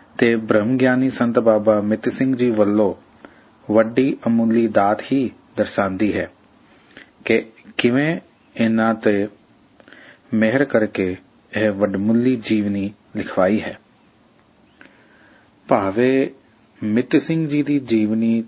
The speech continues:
ਥੋੜ੍ਹੇ ਅੰਕਾਂ ਵਿੱਚ ਅੰਕਿਤ ਹੋ ਸਕਦੀ ਸੀ, ਪਰੰਤੂ ਲਿਖਾਰੀ ਸਿੰਘ ਜੀ ਦੀ ਸੋਚ,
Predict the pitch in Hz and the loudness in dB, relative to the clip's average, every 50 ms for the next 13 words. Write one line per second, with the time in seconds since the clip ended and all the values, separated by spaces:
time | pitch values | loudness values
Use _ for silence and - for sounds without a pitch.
0 | - - - 123 117 120 135 143 156 - 120 117 113 113 120 117 107 110 110 - | -8 -6 -2 0 4 4 4 4 4 2 0 -2 0 2 2 2 4 2 -2 -4
1 | - - 117 113 110 - 117 - - - - 127 156 156 - 135 104 107 98 107 | -4 -6 -4 -4 -2 -4 -4 -6 -4 0 2 2 2 2 0 -2 -2 0 -2 -2
2 | 101 95 - 95 90 82 - - _ _ _ _ _ _ _ _ _ - - - | -2 -2 -4 -4 -6 -6 -8 -18 _ _ _ _ _ _ _ _ _ -20 -20 -20
3 | - - _ _ _ _ _ - 110 104 117 131 135 - 113 98 87 - - _ | -20 -20 _ _ _ _ _ 0 2 2 2 2 2 0 0 -2 -2 -4 -10 _
4 | _ _ _ _ _ _ _ _ _ _ _ _ - - 113 107 - - 113 107 | _ _ _ _ _ _ _ _ _ _ _ _ -4 -2 -2 -2 0 -2 -2 -2
5 | 107 131 156 156 - - 135 131 123 113 113 113 104 110 110 107 - - 107 104 | 0 0 -2 -4 -4 -4 -4 -4 -2 -2 -2 -2 -2 -2 -4 -4 -2 -2 -2 -2
6 | 95 92 - - | -2 -4 -8 -14